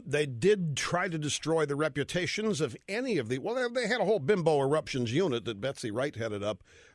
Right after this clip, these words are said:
early in the nineteen nineties into the campaign of nineteen ninety-two. And anytime these women came up, it was search and destroy. It was destroy 'em. Uh, and, and there were a lot of 'em, and the, the ones that they did destroy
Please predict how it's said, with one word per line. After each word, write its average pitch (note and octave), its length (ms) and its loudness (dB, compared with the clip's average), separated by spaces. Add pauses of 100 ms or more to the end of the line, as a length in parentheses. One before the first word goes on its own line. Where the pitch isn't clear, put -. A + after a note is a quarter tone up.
early B2+ 320 0
in A2 80 0
the A2 60 0
nineteen A2+ 400 -2
nineties A2 380 -2
into A2+ 160 -4
the G2+ 80 -6
campaign A2 580 -2
of F2+ 100 -6
nineteen G#2 340 -6
ninety-two. G#2+ 560 -6
And A2+ 140 -10
anytime F3 380 -6
these C#3+ 160 -6
women C#3 260 -4
came B2+ 240 -6
up, E3 180 -8
it D3 120 -6
was A2 120 -10
search D#3 280 -4
and B2+ 100 -6
destroy. C#3+ 340 -6
It G2 120 -10
was G#2+ 120 -10
destroy A#2+ 400 -8
'em. F#3+ 140 -4 (500)
Uh, A#2+ 320 0 (120)
and, C#3+ 320 -2
and C3+ 260 -4
there B2+ 140 -2
were C3 120 0
a A#2+ 40 0
lot E3 240 -2
of D3 140 0
'em, E3+ 160 -2
and B2+ 180 -4
the, B2 260 -2
the B2 120 -8
ones D3 320 -2
that C#3 140 -4
they C#3 120 0
did E3 220 -4
destroy C#3+ 560 -2